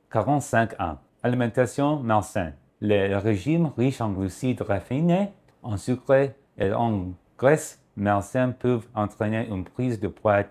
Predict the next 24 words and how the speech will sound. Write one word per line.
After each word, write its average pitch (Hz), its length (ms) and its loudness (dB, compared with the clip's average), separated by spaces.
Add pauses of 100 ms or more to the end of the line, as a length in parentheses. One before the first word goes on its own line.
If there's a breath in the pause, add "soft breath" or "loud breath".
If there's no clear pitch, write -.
(280)
et 107 180 0 (140)
augmenter 123 600 0
vos 92 260 -2
chances 131 460 -4
de 101 160 0
développer 98 720 0
une 98 180 -2
résistance 101 800 -4
à 98 100 -2
l'insuline. 92 680 -2 (260)
Problème 123 460 2
de 107 240 2 (160)
sommeil. 123 480 -2 (200)
L'apnée 135 460 4
du 113 100 -2
sommeil 107 520 -2 (200)
ou 101 280 -6
un 101 80 -2
sommeil 104 340 -4
de 101 120 -2
mauvaise 95 600 -2 (220)
qualité 107 500 0
de 101 160 0
façon 113 560 -2